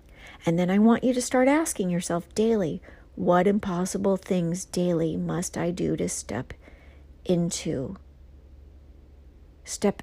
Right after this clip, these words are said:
out in faith to do the hard things every day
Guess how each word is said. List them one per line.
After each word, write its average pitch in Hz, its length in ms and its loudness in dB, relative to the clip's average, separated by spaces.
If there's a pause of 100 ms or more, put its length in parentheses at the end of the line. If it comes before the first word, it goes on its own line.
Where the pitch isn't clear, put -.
out 190 380 4
in 196 240 2
faith - 600 -4 (360)
to - 140 -10
do 185 240 0
the 190 80 0
hard 190 400 -2
things 180 340 0
every 180 300 -2
day 165 420 0